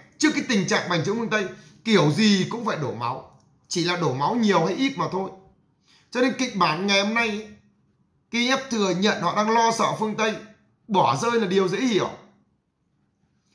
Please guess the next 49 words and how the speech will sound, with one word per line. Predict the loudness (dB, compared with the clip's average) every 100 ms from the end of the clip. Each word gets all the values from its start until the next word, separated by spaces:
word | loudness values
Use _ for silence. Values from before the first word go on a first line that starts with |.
| _ -10
Phương | -4 2
Tây | 2
có | 2
bao | 2
giờ | 2 2 0
chiến | -6 -2
đấu | 0 0 0
tới | -4
cùng, | 0 0 0 -4 -14 -20 _ _ _
cùng | 0 2
với | 2 0
chính | -2
quyền | 0 0
Tây | 0
Sai | -2 -2
đâu. | -4 -10 -18 _ _ _ _ _ -2
Vì | 0
đã | 2 2
là | 0
chính | -2 0
quyền | 2 2
Tây | 0
Sai | -4 -2 -2
thì | -2
thường | -2 -2 -2
không | -4
được | -4
lòng | -4 -2
dân. | -4 -4 -14 _ _ _ _
Mà | 2 2
không | 4 4 4
được | 2
lòng | 2 2 2
dân | 0 0 -2
thì | -4 -2
bất | -4 -2
lợi | -4 -4 -14 _ _ _ _ _ _ _ _ _ _ _ _ _ _ -2
cho | 2 4
những, | 2 -2
à, | -6 -4
cho | -2 -2
những | -2
quốc | -4 -4
gia | 0 0
được | 0 -2
gọi | -4 -4
là | 0
đồng | 0 2
minh. | 0 -2 -8